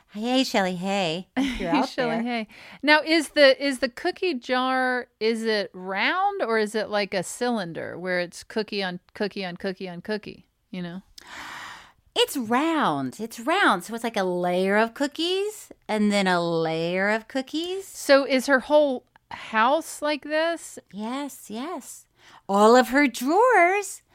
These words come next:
Speaker 1: have
Speaker 2: Have cookies.
Speaker 1: customized drawer dividers. I honestly said to her, "Can I get the name of your <laughs> drawer divider person?"
Speaker 2: Uh-huh.
Speaker 1: And she's like, "Yeah, I'll send it to you."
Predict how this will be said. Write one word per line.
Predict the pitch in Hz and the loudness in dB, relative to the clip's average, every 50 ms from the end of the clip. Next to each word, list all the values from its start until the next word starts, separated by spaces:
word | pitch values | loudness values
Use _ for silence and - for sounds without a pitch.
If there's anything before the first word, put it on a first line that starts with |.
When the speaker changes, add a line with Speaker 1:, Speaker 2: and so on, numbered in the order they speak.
| _ - - - - _ _ | _ -20 -20 -20 -20 _ _
Speaker 1:
have | - 294 311 302 269 - | 2 4 4 4 4 4
Speaker 2:
Have | - 208 233 247 240 - | 6 6 6 6 4 2
cookies. | 294 320 | 6 6
Speaker 1:
customized | 427 - 262 262 262 262 262 262 269 247 - - - _ _ _ _ _ _ _ _ - 208 185 | 6 8 6 6 4 4 4 2 0 -4 -6 -12 -16 _ _ _ _ _ _ _ _ -6 -6 -4
drawer | 165 202 202 202 214 226 233 240 247 247 247 | -4 -4 -4 0 2 4 6 6 6 6 6
dividers. | 226 247 226 214 226 220 220 226 233 220 202 170 147 120 - - - - _ _ _ _ _ | 4 0 2 2 2 4 4 2 2 0 0 -2 -2 -4 -8 -14 -20 -20 _ _ _ _ _
I | 220 269 277 - | 6 6 8 8
honestly | 226 254 277 285 320 311 - 302 | 6 6 6 6 4 2 0 -2
said | 262 - - 240 240 - | -2 0 0 -2 0 -2
to | 247 233 | -6 -4
her, | 214 214 190 185 175 - _ - | 0 0 0 0 0 -2 _ -10
"Can | - 220 196 | -6 -4 -4
I | 202 220 | -4 -2
get | 208 247 240 247 | -4 -6 -6 -4
the | 240 226 | -4 -4
name | 220 214 208 208 208 202 196 | -2 -2 -2 -2 -2 -2 -4
of | 190 - 190 | -4 -4 -6
your | 202 202 262 | 0 0 2
<laughs> | |
drawer | 190 220 196 185 226 277 349 269 254 262 | 4 4 2 4 6 6 6 6 6 4
divider | 240 214 185 196 185 185 180 175 165 160 151 160 - _ _ _ _ _ _ | 0 2 4 6 6 6 4 0 -2 -2 -4 -8 -16 _ _ _ _ _ _
person?" | - 170 156 160 - - - - - - _ _ _ _ _ _ _ _ _ _ _ _ _ | -6 -6 -6 -6 -8 -12 -14 -14 -14 -18 _ _ _ _ _ _ _ _ _ _ _ _ _
Speaker 2:
Uh-huh. | - 185 170 165 165 - - 170 170 - _ _ _ _ _ _ _ _ _ - | -6 -6 -4 -4 -4 -6 -6 -8 -12 -14 _ _ _ _ _ _ _ _ _ -14
Speaker 1:
And | 247 | -10
she's | - 294 277 | -10 -6 -6
like, | 320 320 - 427 | -6 -6 -4 -2
"Yeah, | 440 | 0
I'll | 320 285 294 | 0 0 0
send | - 277 233 | -2 -4 -4
it | - | -4
to | - - | -6 -8
you." | 196 196 220 247 | -8 -6 -8 -10